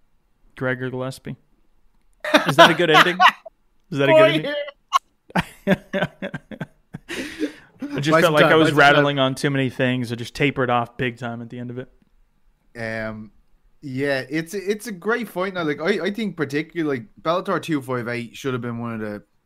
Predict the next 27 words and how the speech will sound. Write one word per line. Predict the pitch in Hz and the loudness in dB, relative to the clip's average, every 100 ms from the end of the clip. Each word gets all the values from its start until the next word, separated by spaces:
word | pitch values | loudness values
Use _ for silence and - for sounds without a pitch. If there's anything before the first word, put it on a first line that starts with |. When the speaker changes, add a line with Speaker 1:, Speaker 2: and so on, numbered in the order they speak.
| - | -8
Speaker 2:
best | 127 123 127 | -6 -6 -6
main | 120 117 110 | -8 -8 -8
cards | 113 117 107 | -8 -8 -8
they | 113 | -12
put | 107 120 | -10 -8
on | 113 110 | -8 -8
this | 107 101 | -10 -12
year. | 113 113 110 | -8 -8 -8
Unfortunately, | 104 131 139 139 131 | -8 -4 -4 -6 -8
without | 120 117 110 | -6 -8 -8
Yoel, | 110 107 110 110 110 101 - | -8 -6 -6 -8 -8 -12 -14
it, | 113 - | -14 -14
it's | 104 | -16
a | 110 | -14
bit | 110 113 | -10 -10
of | |
a | 107 | -10
killer. | - 120 117 107 | -12 -12 -10 -10
Speaker 1:
Mm. | 151 147 139 127 | -10 -8 -8 -6
Speaker 2:
But | 156 | -6
we | 160 | -6
still | 156 190 202 | -6 -6 -4
get | 180 147 - | -4 -8 -10
Page. | - 131 156 160 156 151 - _ _ _ | -10 -6 -2 -2 -2 -6 -18 _ _ _
We | 120 | -14
still | 110 160 165 | -8 -4 -4
get, | 151 156 139 | -4 -6 -6